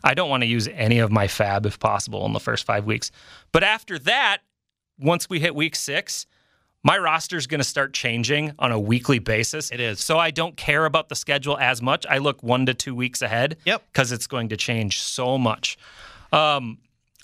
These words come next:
Speaker 1: I had a couple of bullet points, and you guys can tell me, 'cause you guys, you guys are guillotine leagues. I'm not guillotine leagues, but these are the things I came up with. I never carry a second quarterback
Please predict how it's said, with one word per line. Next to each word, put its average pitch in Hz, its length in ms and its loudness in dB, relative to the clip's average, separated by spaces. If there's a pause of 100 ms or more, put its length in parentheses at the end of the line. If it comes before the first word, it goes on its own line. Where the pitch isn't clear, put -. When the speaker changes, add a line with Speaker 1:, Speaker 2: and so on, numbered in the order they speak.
(120)
Speaker 1:
I 208 80 6
had 269 100 0
a 196 60 -2
couple 190 360 0
of 131 120 0
bullet 143 240 2
points, 117 320 0
and 127 120 0
you 151 80 2
guys 165 200 2
can 135 160 -6
tell 143 180 0
me, 143 160 0
'cause 139 220 -2
you 233 120 0
guys, 269 300 0 (240)
you 185 140 0
guys 233 200 0 (100)
are 202 260 2
guillotine 131 520 -8
leagues. 117 300 -4 (240)
I'm 190 240 4
not 170 280 0
guillotine 139 420 -6
leagues, 131 200 0
but 127 140 -10
these 220 180 0
are 202 60 2
the 151 60 2
things 135 260 0
I 131 100 2
came 120 280 0
up 107 160 0
with. - 240 -4 (760)
I 156 80 6
never 208 320 0
carry 196 360 0
a 147 60 0
second 147 360 -2
quarterback 113 680 0